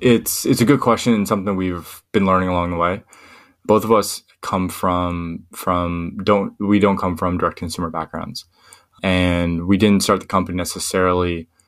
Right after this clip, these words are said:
with the intention of, will this be direct consumer? Is this, uh, structured in a different way? But really identifying the user problem and then <laughs> kind of structuring the product based on the user problem. And the user problem that we established really is that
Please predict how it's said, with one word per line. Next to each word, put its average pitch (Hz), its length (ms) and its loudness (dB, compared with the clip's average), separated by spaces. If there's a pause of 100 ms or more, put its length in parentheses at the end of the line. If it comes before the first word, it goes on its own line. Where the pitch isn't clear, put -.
(400)
with 101 160 0
the 101 80 2
intention 92 400 0
of, 87 180 0
will 92 180 4
this 90 160 0
be 92 140 0
direct 87 240 0
consumer? 120 800 2
Is 92 180 -4
this, 87 400 -4
uh, 85 300 -4
structured 92 420 -4
in 85 60 -6
a 85 40 -8
different - 220 -8
way? 90 260 2
But 87 160 2
really 92 380 2 (300)
identifying 98 440 2
the 87 80 -6
user 85 160 -6
problem 117 500 -2 (100)
and 90 140 -6
then 85 160 -4
<laughs> - 200 -14
kind 95 140 -2
of 87 60 -4
structuring 92 340 -2
the 82 60 -4
product 87 380 -2
based 87 260 -4
on 82 120 -6
the 82 60 -8
user 85 160 -14
problem. - 380 -14 (640)
And 92 480 2
the 98 100 2
user 101 240 4
problem 92 340 2
that 87 120 -2
we 87 580 -6
established 92 720 0
really 87 300 -4
is 80 100 -10
that 82 320 -4